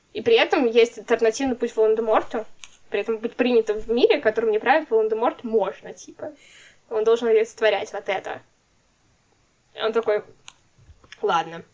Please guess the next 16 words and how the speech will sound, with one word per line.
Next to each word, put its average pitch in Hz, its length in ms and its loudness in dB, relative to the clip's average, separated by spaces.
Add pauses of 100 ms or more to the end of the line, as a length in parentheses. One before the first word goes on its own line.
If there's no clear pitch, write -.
(140)
А 226 100 2
между 277 260 2
тем, 494 220 0
типа, - 200 -2
ещё 247 440 2 (460)
у 247 80 -2
него 247 280 4
личный 247 320 0
интерес 254 360 0
Драко, 247 320 4
потому 262 200 -2
что 247 160 -14
всё - 160 -2
ещё 247 160 0
драли 220 340 0
фанфик. 320 520 -8